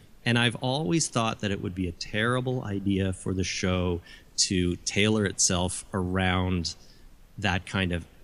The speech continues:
outcry. And, you know, I'm not saying they shouldn't listen to what fans are saying and, and hear them, but at the same time, the people who are making this show, the writers, the producers, they've gotta make the show they wanna make, and they've gotta tell the story they want to tell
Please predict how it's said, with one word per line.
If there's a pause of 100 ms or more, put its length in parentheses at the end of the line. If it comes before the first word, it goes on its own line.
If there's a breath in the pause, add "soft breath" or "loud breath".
(180)
outcry.
And, (400)
you
know,
I'm
not
saying
they
shouldn't
listen
to
what
fans
are
saying
and,
and
hear
them,
but (260 loud breath)
at
the
same
time,
the
people
who
are
making
this
show,
the
writers,
the
producers, (300 loud breath)
they've
gotta
make
the
show
they
wanna
make,
and
they've
gotta
tell
the
story
they
want
to
tell